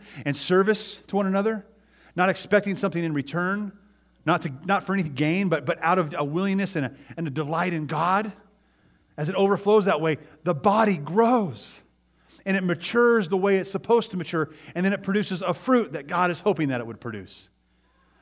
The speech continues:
But it wasn't happening in Israel. And, and for hundreds of years, this has been taking place.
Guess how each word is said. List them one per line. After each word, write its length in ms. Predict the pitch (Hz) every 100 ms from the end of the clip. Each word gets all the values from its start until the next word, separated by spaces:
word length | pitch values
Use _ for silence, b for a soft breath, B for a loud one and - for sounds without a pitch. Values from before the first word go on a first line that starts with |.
| -
But 100 | 143
it 80 | 139
wasn't 400 | 147 190 185 196
happening 520 | - 170 156 147 135
in 60 | 139
Israel. 460 | 143 117 110 104 B B B
And, 180 | 180 -
and 140 | 190
for 220 | - 165 - _
hundreds 340 | - 233 240 175
of 80 |
years, 280 | 170 262 247
this 120 | 156
has 160 | 147 131
been 220 | - 143
taking 260 | 147 131 123
place. 420 | 123 98 - -